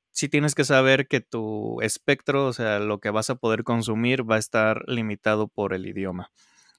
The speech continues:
Eh, eh, ya sabrás si tú dices, eh, si eso es algo bueno o malo para ti. A lo mejor dices, "No, es que así gasto menos", pero bueno. Eh, yo lo que digo es de que si de verdad te interesa los juegos de mesa y estar al pendiente de todos y probar,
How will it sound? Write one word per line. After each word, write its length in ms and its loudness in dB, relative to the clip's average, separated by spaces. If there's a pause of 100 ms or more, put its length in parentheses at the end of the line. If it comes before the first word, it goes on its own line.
Eh, 300 -2
eh, 200 -2
ya 180 8
sabrás 400 2
si 100 -6
tú 100 -4
dices, 260 -2 (100)
eh, 120 -6
si 140 -4
eso 140 -6
es 80 -6
algo 220 2
bueno 380 4
o 160 -2
malo 300 2
para 240 4
ti. 260 2
A 60 4
lo 100 2
mejor 220 0
dices, 200 -2
"No, 160 0
es 100 0
que 80 0
así 180 0
gasto 300 0
menos", 440 -2 (160)
pero 280 -8
bueno. 260 -8 (640)
Eh, 300 -8
yo 280 6
lo 140 6
que 140 2
digo 320 4
es 140 0
de 120 -2
que 320 -6
si 200 -4
de 120 2
verdad 300 2
te 80 -2
interesa 1000 0
los 260 -6
juegos 300 0
de 100 -2
mesa 680 0
y 220 -6
estar 300 0
al 140 2
pendiente 460 -4
de 140 -2
todos 520 2
y 60 -8
probar, 680 0